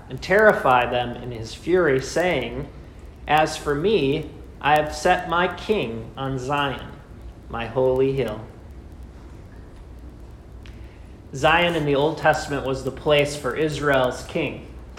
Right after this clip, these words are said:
It was the hill and mountain of Jerusalem where the temple was found and where the king's palace was found.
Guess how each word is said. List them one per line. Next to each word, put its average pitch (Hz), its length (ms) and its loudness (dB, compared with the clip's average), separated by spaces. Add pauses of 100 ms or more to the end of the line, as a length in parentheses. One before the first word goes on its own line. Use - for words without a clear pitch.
(400)
It 139 60 0
was 147 300 0
the 139 120 2
hill 170 520 6
and 131 120 2
mountain 143 340 2
of 131 120 -4
Jerusalem 131 840 -2
where 123 200 0
the 120 100 -6
temple - 400 -2
was 147 200 2
found 143 500 0
and 123 120 -8
where 127 140 2
the 127 100 -2
king's 143 360 -2
palace 170 520 2
was 120 140 -10
found. 120 460 -6